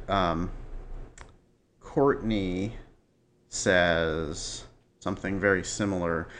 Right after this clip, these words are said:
"I got a one sixty in June and a one sixty-four in October. However, when I was preparing for the October test, I was scoring much higher when I was doing full practice tests, around the low one seventies.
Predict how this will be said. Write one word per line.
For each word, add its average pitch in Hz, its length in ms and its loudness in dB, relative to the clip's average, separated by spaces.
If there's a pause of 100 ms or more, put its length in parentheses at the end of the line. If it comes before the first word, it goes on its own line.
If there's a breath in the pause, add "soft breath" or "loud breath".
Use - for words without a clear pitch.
"I 120 60 8
got 123 140 8
a - 20 6
one 139 160 4
sixty 135 360 0
in 120 120 6
June 131 360 4
and 110 100 4
a 104 40 4
one 117 140 4
sixty-four 117 500 0
in 107 80 2
October. 135 640 4 (220 loud breath)
However, 127 300 8
when 110 140 6
I 107 60 6
was 104 120 4
preparing 127 420 2
for 120 100 -2
the 107 80 2
October 139 380 4
test, 120 340 2
I 101 60 2
was 95 140 -2
scoring 104 300 0
much 160 260 2
higher 117 380 6
when 101 120 2
I 98 60 2
was 95 120 0
doing 98 220 0
full 92 240 -4
practice 131 460 0
tests, 117 500 0 (300 soft breath)
around 101 220 2
the 95 60 0
low 95 200 4
one 87 260 -2
seventies. 110 800 2